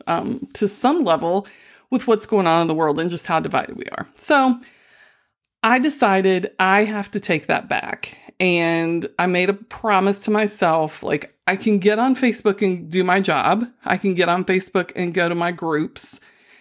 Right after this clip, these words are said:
And I'll get on Facebook. Ev-, I love checking my memories. It's, like, one of my favorite. I mean, when you've been on a, a s-, a social media account for fifteen years,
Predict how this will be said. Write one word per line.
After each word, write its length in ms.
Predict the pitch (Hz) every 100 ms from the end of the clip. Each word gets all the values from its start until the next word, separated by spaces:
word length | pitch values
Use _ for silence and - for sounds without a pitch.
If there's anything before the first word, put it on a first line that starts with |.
| _ _
And 600 | - 185 185 185 185 185
I'll 140 | 190 190
get 120 | 208
on 140 | 208
Facebook. 680 | 208 226 214 - 220 226 -
Ev-, 200 | - 196 -
I 100 | 214
love 460 | 202 220 233 233
checking 280 | - 240 233
my 160 | 208 202
memories. 680 | 190 196 208 220 220 220 -
It's, 160 | 208 240
like, 180 | 208
one 120 | 214 202
of 60 |
my 120 | 196
favorite. 200 | 190 226
I 20 | 226
mean, 120 | 247
when 80 | 240
you've 100 | 233
been 120 | 254
on 160 | 254 247
a, 160 | 202 -
a 60 | -
s-, 360 | 202 - - -
a 120 | -
social 300 | 190 220 220
media 220 | 208 226 214
account 260 | - 208
for 100 | 202
fifteen 600 | 185 208 - - 214 196
years, 500 | 185 214 190 165 165